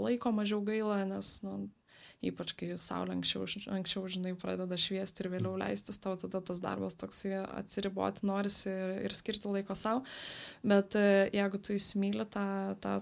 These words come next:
Speaker 1: tą projektą, tą, tą brandą, tada tau tas laikas visai kitaip valgosi ir tau nebe taip yra kažkaip,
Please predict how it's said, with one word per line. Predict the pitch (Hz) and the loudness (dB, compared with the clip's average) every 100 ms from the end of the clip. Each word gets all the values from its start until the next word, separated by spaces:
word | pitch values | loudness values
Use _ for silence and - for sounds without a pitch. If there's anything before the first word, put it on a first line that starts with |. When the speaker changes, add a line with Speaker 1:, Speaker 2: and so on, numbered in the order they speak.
| - | 0
Speaker 1:
tą | 196 | -2
projektą, | 190 190 240 339 - 190 185 | 0 2 4 2 0 -2 -2
tą, | 190 | -6
tą | - 190 | -4 -4
brandą, | 190 196 226 220 202 196 | -2 0 0 2 0 0
tada | 196 196 | -2 -2
tau | 202 202 | -2 -4
tas | 185 - | -2 -2
laikas | 208 208 180 | -2 0 -2
visai | - 202 | 0 -4
kitaip | 202 202 202 202 | -6 -6 -6 -2
valgosi | 202 202 202 - | -2 0 0 0
ir | 196 | -2
tau | - - 196 | -6 -6 -4
nebe | 190 190 196 | -4 -4 -6
taip | 202 202 196 | -6 -8 -6
yra | 190 | -8
kažkaip, | 190 202 - 98 | -6 -6 0 0